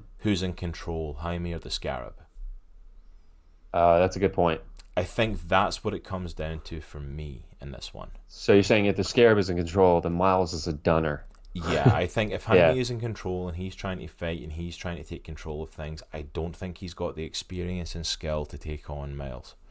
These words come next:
Speaker 2: Hmm.
Speaker 1: If the Scarab takes over, even without killing, I, I don't think Miles can face it. It's, it's
Speaker 2: Really?
Speaker 1: designed for warfare. It's designed for fighting. It's designed to find weaknesses. And it can u-,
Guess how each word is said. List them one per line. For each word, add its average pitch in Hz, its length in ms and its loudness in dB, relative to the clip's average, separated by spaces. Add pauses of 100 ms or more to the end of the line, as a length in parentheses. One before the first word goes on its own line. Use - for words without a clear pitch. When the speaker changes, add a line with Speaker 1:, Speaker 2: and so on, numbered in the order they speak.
(600)
Speaker 2:
Hmm. 90 200 -8 (120)
Speaker 1:
If 92 240 6
the 92 120 -4
Scarab 90 580 -2
takes - 320 -6 (120)
over, 98 440 -4 (180)
even 107 400 -2
without 85 440 -4
killing, 110 420 -6 (920)
I, 82 180 0
I 87 120 0
don't 87 240 -4
think 87 160 -10
Miles 73 260 -8
can 73 140 -14
face 71 320 -10
it. - 100 -16
It's, - 380 -12 (240)
it's - 240 -2
Speaker 2:
Really? 73 80 -10
Speaker 1:
designed 82 480 -6
for 73 160 -12
warfare. 69 500 -14 (440)
It's 85 160 -4
designed 80 360 -6
for 76 120 -12
fighting. 69 480 -12 (100)
It's - 140 -8
designed 80 320 -6
to 78 100 -10
find 69 300 -12
weaknesses. - 640 -14 (920)
And 76 240 -2
it 73 120 -8
can 80 200 -6
u-, 80 220 -6